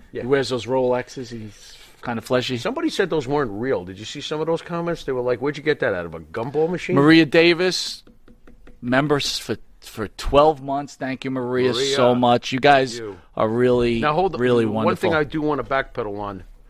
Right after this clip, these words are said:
Speaker 2: Go.
Speaker 1: Stone Cold Steve Austin versus Kevin Owens.
Speaker 2: Go.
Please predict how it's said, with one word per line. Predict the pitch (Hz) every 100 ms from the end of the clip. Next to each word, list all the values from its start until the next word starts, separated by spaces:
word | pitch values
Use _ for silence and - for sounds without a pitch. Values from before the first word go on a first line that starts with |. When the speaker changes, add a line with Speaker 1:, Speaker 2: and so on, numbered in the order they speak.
| -
Speaker 2:
Go. | - - - - _ -
Speaker 1:
Stone | - 156 180
Cold | - 180 175
Steve | - 165 135
Austin | 151 - 131
versus | 123 127
Kevin | - 127 117
Owens. | 113 104 98 -
Speaker 2:
Go. | 143 131